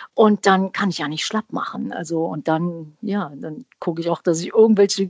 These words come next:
Kräfte mobilisiere und dass es gut geht, weitergeht. Möchte auch nie eine schlechte Show abliefern, weil die Fans sind da, die haben dafür Geld bezahlt, haben sich Monate vielleicht drauf gefreut und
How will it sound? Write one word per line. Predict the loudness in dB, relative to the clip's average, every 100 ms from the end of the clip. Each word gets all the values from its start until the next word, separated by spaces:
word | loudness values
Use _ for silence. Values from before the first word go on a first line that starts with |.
| -4
Kräfte | -2 -2 0 -2
mobilisiere | 2 2 0 -6 -10 -8 -6 -2 0
und | 0 -2
dass | -4
es | -6 -6 -6 -2
gut | 2 2 0
geht, | 4 4 4 -2
weitergeht. | -6 -8 -2 2 2 2 -8 -14 -2
Möchte | 4 6 6
auch | 4
nie | 4 2
eine | 2
schlechte | -4 -6 -6 -6
Show | 0 0
abliefern, | 0 -4 -4 -2 2 2 4
weil | 2 0 -4 -18 -20 _ _ _ _ -10
die | -6
Fans | 0 0 0
sind | -2 -2
da, | 0 4 4
die | 0 -8
haben | -6 -4
dafür | -2 2 0
Geld | 2 0 0
bezahlt, | -4 -2 -2 -2
haben | -4
sich | -4 -2
Monate | 4 6 4 2 0
vielleicht | 0 0 -4
drauf | -8 -8
gefreut | -10 -4 0 2 2 2
und | 2 2